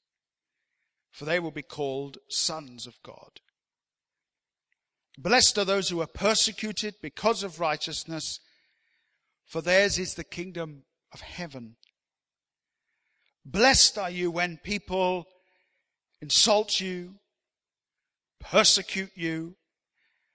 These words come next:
and falsely say all kinds of evil against you because of me. Rejoice and be glad, because great is your reward in heaven.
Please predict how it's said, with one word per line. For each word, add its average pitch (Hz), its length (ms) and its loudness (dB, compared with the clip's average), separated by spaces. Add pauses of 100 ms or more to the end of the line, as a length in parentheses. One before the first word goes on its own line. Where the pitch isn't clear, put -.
(480)
and 139 140 -10
falsely 208 680 2
say 180 300 2
all 170 240 -2
kinds 226 540 4
of 196 120 -6 (100)
evil 185 380 -2
against 185 460 -2
you 170 80 -6
because 180 500 -4
of 156 160 -12
me. 156 240 -8 (640)
Rejoice 226 800 4
and 220 160 -6
be 196 80 -6
glad, 175 640 2 (1900)
because 156 240 -8
great 170 400 -2
is 151 140 -10
your 156 160 -8
reward 147 480 -6
in 135 100 -16
heaven. 127 520 -8